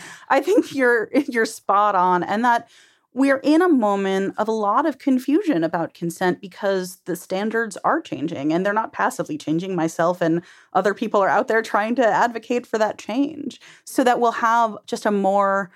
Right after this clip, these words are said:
Speaker 2: human caring kind of sexual culture and not one that posits men as the aggressor and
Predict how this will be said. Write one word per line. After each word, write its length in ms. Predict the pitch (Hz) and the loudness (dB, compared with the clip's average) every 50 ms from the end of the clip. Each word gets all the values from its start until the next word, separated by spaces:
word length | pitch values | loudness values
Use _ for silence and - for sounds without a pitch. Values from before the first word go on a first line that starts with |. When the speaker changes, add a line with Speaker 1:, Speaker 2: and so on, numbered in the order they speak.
| _ _ _ _ _ _ _ | _ _ _ _ _ _ _
Speaker 2:
human 1000 | _ - - - - 226 220 220 214 208 196 190 185 185 185 185 185 190 185 - _ _ _ | _ -20 -12 -6 -2 -2 0 2 2 2 2 2 2 2 2 0 0 -2 -4 -8 _ _ _
caring 580 | - - - 190 190 196 196 190 190 185 180 165 | -20 -12 -6 -4 -2 0 0 0 0 0 0 0
kind 240 | 165 - 175 175 165 | 0 0 -2 -2 -2
of 80 | 165 | -4
sexual 400 | - - 175 175 - - 170 147 | -4 -6 -6 -6 -6 -6 -6 -6
culture 560 | - - - - 254 247 - - - 117 107 | -6 -6 -6 -6 -6 -6 -6 -6 -6 -4 -2
and 200 | - - 170 180 | -2 0 0 2
not 260 | 180 175 202 247 - - | 2 2 2 2 0 -2
one 400 | 160 156 160 151 143 143 151 170 - - - - _ _ - | -2 0 0 0 0 -2 -2 -2 -4 -10 -20 -20 _ _ -2
that 160 | 185 175 - | -2 -2 -2
posits 500 | - - 170 165 165 160 170 160 - - | -2 0 0 0 0 0 -2 -4 -2 -2
men 360 | 180 175 170 170 175 170 170 156 | 0 2 2 2 2 2 2 2
as 240 | 127 156 160 - | 2 0 0 -2
the 360 | - 165 156 156 160 156 151 - | -2 0 2 2 2 2 0 -2
aggressor 680 | - - 175 165 165 160 156 165 - - 175 160 151 156 | -4 -6 -4 -4 -2 -2 -2 -2 -2 -2 -2 -2 0 0
and 260 | 143 151 156 156 147 | -2 -2 -2 -4 -6